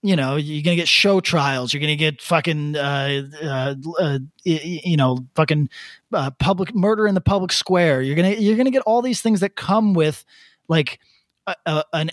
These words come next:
energy, uh, basically a hysteria, for lack of a better term. And, uh, the closer that you dance that line, the more easily the other side can dismiss you as, as hysterics. So I,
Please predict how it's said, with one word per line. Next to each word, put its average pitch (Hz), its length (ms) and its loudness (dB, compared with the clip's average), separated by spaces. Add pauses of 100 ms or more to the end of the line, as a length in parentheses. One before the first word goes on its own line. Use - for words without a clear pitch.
energy, 165 580 0
uh, 190 160 -2
basically 220 420 0
a 202 80 2
hysteria, 165 680 -2
for - 140 -4
lack 147 240 0
of 139 60 -8
a 135 60 -8
better 127 220 -6
term. 113 320 -8 (520)
And, 165 320 2 (840)
uh, 147 420 0
the 151 300 -2
closer 262 400 2
that 240 160 2
you 202 540 2 (360)
dance 190 360 0
that 185 240 4
line, 147 560 0 (320)
the 170 140 -2
more 202 500 0
easily 180 720 2
the 160 220 -4
other 175 220 2
side 160 340 0
can 156 140 -2
dismiss 156 520 -2
you 139 160 -6
as, 135 240 -6 (120)
as 139 260 -4
hysterics. 143 840 -4 (400)
So 175 380 2 (320)
I, 170 200 -2